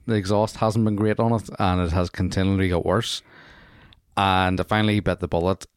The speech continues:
I hate, it's not that I hate spending money on it as such. I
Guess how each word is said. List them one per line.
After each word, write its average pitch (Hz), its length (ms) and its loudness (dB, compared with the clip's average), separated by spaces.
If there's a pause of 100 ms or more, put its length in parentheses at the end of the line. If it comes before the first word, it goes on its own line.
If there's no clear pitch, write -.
(100)
I 92 160 0 (500)
hate, 117 540 -4
it's - 200 -8
not 127 100 0
that 131 100 0
I 92 60 -4
hate 95 160 -2
spending 92 360 -4
money 87 180 0
on 104 200 2
it 95 60 -4
as 98 100 -2
such. - 320 -4 (280)
I 92 140 0